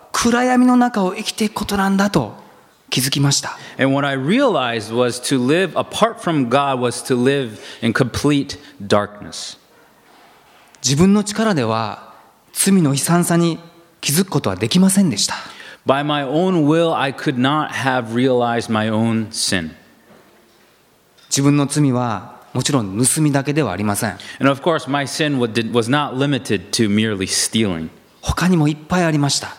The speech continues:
Speaker 2: There are many other sins.
Speaker 1: それらを聖霊様が徐々に明らかにしてくださったんです。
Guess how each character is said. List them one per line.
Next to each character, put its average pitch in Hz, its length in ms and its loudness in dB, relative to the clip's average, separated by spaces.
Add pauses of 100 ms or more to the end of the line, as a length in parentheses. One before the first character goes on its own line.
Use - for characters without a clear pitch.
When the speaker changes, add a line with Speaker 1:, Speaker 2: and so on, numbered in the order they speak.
Speaker 2:
There 120 160 4
are 127 160 -2
many 147 340 0
other 120 200 -2
sins. - 580 -10 (960)
Speaker 1:
そ - 140 0
れ 147 100 4
ら 135 140 0
を 120 80 -4
聖 151 200 2
霊 151 120 0
様 147 280 0
が 123 540 -4
徐 147 140 0
々 160 180 2
に 101 180 -4 (300)
明 113 220 -4
ら 127 100 2
か 139 140 0
に 131 80 0
し - 80 0
て - 80 -4
く 101 80 -4
だ 92 80 -4
さ - 100 -8
っ 90 60 -12
た - 120 -14
ん 110 60 -16
で - 80 -18
す。 - 160 -10